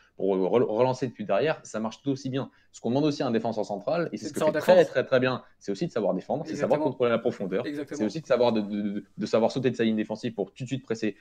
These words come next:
Speaker 1: l'attaquant qui décroche, c'est de
Speaker 2: Et
Speaker 1: savoir
Speaker 2: ça, il ne
Speaker 1: faire
Speaker 2: sait pas faire pour l'instant.
Speaker 1: Et
Speaker 2: Mm.
Speaker 1: ça, actuellement, il est, il est, il est extrêmement mauvais depuis le début de la saison, je
Speaker 2: Exactement.
Speaker 1: trouve. Il se fait
Speaker 2: Exactement.
Speaker 1: bouffer en un v un, je sais pas,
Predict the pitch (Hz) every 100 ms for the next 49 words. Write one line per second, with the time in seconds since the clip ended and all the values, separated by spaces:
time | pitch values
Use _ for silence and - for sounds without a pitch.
0 | _ - 101 104 98 - 92 - 107 135
1 | 101 104 101 95 - 143 - - 110 113
2 | 110 - - - - - 104 - 101 139
3 | 185 95 110 135 95 101 - 101 98 147
4 | 143 - - 120 120 123 113 120 120 104
5 | 101 92 92 92 143 175 135 170 _ _
6 | - 113 143 143 139 139 127 123 127 120
7 | 127 113 98 95 - 92